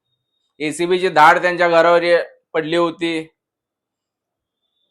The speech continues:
त्यांच्या घरामधल्या वस्तूची किंमत केली जात होती. त्यांना त्रास होत होता, मान्य आहे त्या गोष्टी,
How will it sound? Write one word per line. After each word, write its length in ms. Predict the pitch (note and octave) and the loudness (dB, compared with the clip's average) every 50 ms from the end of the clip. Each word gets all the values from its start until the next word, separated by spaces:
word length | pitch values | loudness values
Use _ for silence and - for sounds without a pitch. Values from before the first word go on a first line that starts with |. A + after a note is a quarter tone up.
| _ _ _ _ _ _ _ _ _ | _ _ _ _ _ _ _ _ _
त्यांच्या 400 | C#3+ D3+ D#3 D3 E3+ F3 F3+ F3+ | -8 -6 -6 -2 2 2 2 4
घरामधल्या 720 | E3 D#3 D#3+ E3 E3+ F3 F3 F3 D#3+ E3+ E3+ F3 F3 F3 | 4 4 4 4 4 4 0 -4 -4 0 2 4 4 4
वस्तूची 520 | F3 F3 D#3+ D3 - _ F#3+ F3+ E3+ F3+ | 4 2 -2 -4 -4 _ -10 -8 -8 -10
किंमत 380 | F3+ - F#3 E3+ E3+ E3 F3 F3 | -12 -10 -12 -12 -8 -6 -6 -6
केली 400 | E3+ - _ - E3 D#3+ E3 E3+ | -6 -8 _ -8 -6 -6 -4 0
जात 160 | E3+ E3 D#3+ D#3+ | 2 2 2 0
होती. 480 | E3+ E3 D3+ - D#3+ D#3+ D#3 D#3+ D3+ _ _ _ _ _ _ _ _ _ _ _ _ _ _ _ _ _ _ _ _ _ _ _ _ | -2 -12 -8 -6 -4 -4 -4 -6 -10 _ _ _ _ _ _ _ _ _ _ _ _ _ _ _ _ _ _ _ _ _ _ _ _
त्यांना 200 | E3 E3 F3+ G#3+ | -2 0 2 2
त्रास 340 | A3 A3 G#3 G#3 A#3+ B3+ A#3+ | 0 2 4 4 4 6 6
होत 140 | C4 A3+ G3 | 6 4 4
होता, 260 | F3 D#3+ D3 D3 C#3+ | 4 -2 0 -2 -2
मान्य 300 | C#3+ D#3+ F3 F#3+ F#3 F3+ | 0 0 -2 -2 -2 -4
आहे 100 | D#3 C3 | -4 -4
त्या 80 | C3 C3 | -6 -10
गोष्टी, 340 | B2+ A#2 A2 _ _ _ | -10 -12 -18 _ _ _